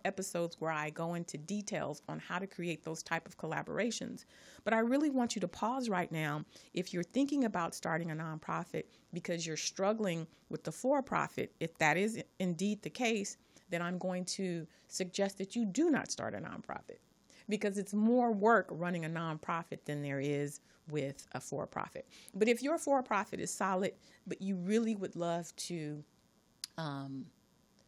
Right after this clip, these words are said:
work with the community, if you have a heart for the community, you,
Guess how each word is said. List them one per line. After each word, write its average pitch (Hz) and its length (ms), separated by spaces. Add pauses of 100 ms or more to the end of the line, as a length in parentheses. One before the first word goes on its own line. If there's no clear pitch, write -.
(800)
work 202 340
with 202 140
the 180 80
community, 190 720
if 165 180
you 185 60
have 165 200
a 151 40
heart - 400
for 202 100
the 185 80
community, 175 640
you, 165 220